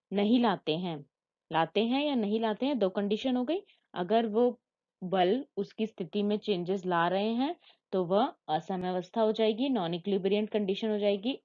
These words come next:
और अगर उसकी स्थिति में कोई भी चेंज नहीं आ रहा है तो वह इक्विलिब्रियम या फिर साम्यावस्था के कंडीशन में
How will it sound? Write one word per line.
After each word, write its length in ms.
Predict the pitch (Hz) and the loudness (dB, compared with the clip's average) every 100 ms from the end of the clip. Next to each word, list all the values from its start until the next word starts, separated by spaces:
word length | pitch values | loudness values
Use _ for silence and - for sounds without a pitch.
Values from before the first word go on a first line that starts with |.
| - | -2
और 300 | 180 214 - | 2 2 0
अगर 340 | 175 170 214 392 - _ _ | -4 0 0 0 -6 _ _
उसकी 300 | 196 - 254 | -6 -2 -2
स्थिति 360 | 254 190 165 214 | -2 -6 -2 0
में 140 | 233 | 0
कोई 300 | - 180 190 | 0 0 2
भी 140 | 233 | 2
चेंज 340 | 269 254 240 214 | 0 2 0 0
नहीं 320 | 220 220 220 | -2 0 0
आ 100 | 202 | 0
रहा 140 | 202 | 0
है 220 | 202 208 220 | 0 0 -2
तो 200 | - 226 | 0 0
वह 340 | 196 220 440 - _ _ _ _ _ _ - | 2 2 0 -6 _ _ _ _ _ _ -6
इक्विलिब्रियम 640 | 220 185 190 180 185 185 180 | -2 0 0 0 0 0 0
या 140 | 180 | 0
फिर 140 | 202 | 0
साम्यावस्था 600 | 254 220 160 165 160 - 170 | 0 0 -2 -2 -4 -6 -4
के 160 | 226 | -2
कंडीशन 520 | 240 190 156 151 165 | 0 -2 -2 -4 -4
में 200 | 160 202 | -4 -4